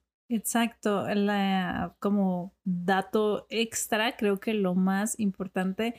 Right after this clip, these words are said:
es no perder la paciencia, no empezar a, a enojarnos, porque claro que algunas preguntas son muy lógicas para nosotras, pero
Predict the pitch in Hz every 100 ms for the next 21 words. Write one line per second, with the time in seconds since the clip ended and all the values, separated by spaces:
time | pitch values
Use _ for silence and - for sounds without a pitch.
0 | - - - - 220 226 240 247 247 269
1 | 269 254 226 226 - 202 196 - - -
2 | - 202 214 220 - 220 247 415 _ _
3 | - 202 196 196 202 214 214 196 180 185
4 | 185 196 196 185 - 190 185 190 190 190
5 | 185 185 185 196 214 247 - 202 190 180
6 | 185 190 202 202 175 185 196 - 190 170
7 | 180 185 196 - _ _ _ _ _ _
8 | _ - - 220 190 170 185 233 240 208
9 | 247 269 - 240 240 202 190 190 190 196
10 | 190 202 247 - - 214 220 294